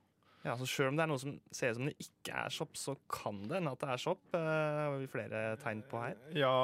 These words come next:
Speaker 2: altså, dere har jo også funnet den som heter, eh, gullgaffel, som er, ser det også kanskje ut som en sånn korallaktig sak.
Speaker 1: Mm.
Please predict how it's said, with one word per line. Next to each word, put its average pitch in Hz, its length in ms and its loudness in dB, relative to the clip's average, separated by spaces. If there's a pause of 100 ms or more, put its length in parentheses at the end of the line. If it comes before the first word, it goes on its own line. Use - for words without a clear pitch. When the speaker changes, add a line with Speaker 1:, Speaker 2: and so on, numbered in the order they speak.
(140)
Speaker 2:
altså, 131 140 -4
dere 123 120 4
har 123 100 6
jo 120 80 2
også 123 140 -2
funnet 113 260 2
den 123 260 -6
som 107 220 -6
heter, - 460 -6
eh, 117 320 -8 (500)
gullgaffel, 135 640 2 (340)
som 135 220 -4
er, 104 240 2 (520)
ser 123 160 2
det 110 80 2
også 131 200 -4
kanskje 131 180 2
ut 104 60 2
som 110 140 0
en 92 160 2
sånn - 140 -4
korallaktig 104 640 2
sak. 131 260 -4 (300)
Speaker 1:
Mm. 131 120 -4